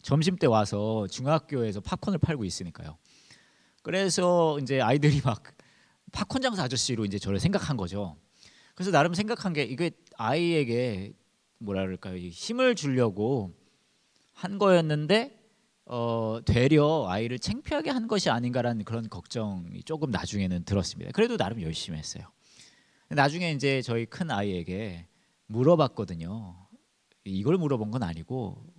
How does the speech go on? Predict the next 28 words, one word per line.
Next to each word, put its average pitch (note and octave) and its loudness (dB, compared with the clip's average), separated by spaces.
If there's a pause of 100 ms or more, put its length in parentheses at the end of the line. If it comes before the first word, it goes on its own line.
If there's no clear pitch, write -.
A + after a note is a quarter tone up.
"언제가 A2+ 0
가장 A3 -4
좋았어, A2 -2
미국에서?" F#2 -6
라고 F#2 -6
물어본 F#2 -4
적이 F#2 -6
있는데 G2 -8 (680)
그때 D3 -4
저희 C3 0
딸아이가 E3+ -2
그렇게 C3 2
말하더라고요. G#2+ -2 (640)
엄마 C#3 0
아빠가 C3+ -2
팝콘 A#3+ 0
튀기러 F3+ -4
왔을 F#2+ -2
때가 G#2 -4
제일 F#2+ 0
좋았대요. F2 -10
그래서 - -4 (720)
"아니, D#3+ -2 (920)
그때 - -6
창피하지 B3 2
않았냐?" G#2 0
라고 F#2 -2
물어봤더니, F#2+ 0